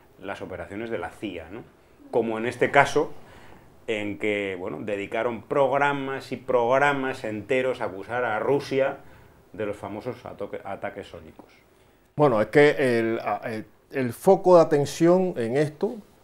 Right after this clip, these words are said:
Speaker 2: es otra, o sea, otra, eh, eh, o sea, Estados Unidos, a lo largo de su criminal historia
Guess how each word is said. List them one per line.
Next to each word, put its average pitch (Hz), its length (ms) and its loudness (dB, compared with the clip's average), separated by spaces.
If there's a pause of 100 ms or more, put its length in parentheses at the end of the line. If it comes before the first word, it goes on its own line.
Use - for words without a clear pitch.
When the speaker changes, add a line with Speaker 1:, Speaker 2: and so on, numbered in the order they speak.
(280)
Speaker 2:
es 123 180 -2
otra, 127 800 8
o 104 40 -6
sea, 113 260 -2
otra, 139 320 0
eh, 131 140 -4
eh, 117 500 -4
o 131 60 -14
sea, 117 260 -2 (160)
Estados 190 480 4
Unidos, 143 500 0 (880)
a 117 120 -6
lo 117 120 0
largo 147 440 4
de 123 80 4
su 104 840 -4
criminal 123 540 0
historia 104 760 0